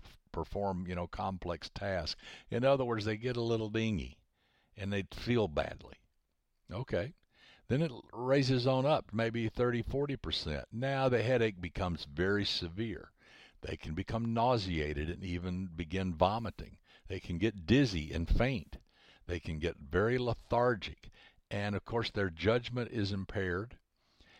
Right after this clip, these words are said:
and their heart rate and breathing rate increases. Why? Because the heart and lungs are trying to pump more oxygen into the system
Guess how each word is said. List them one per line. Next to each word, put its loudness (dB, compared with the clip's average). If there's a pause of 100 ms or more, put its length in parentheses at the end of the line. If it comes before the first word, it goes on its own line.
(140)
and -2
their 2
heart 0
rate -2 (320)
and 0
breathing -2
rate -4
increases. -4
Why? -6
Because -2
the -2
heart 2 (200)
and -2
lungs 2
are -4
trying -2
to -2 (180)
pump -2
more -2
oxygen -2
into -2
the 0
system -2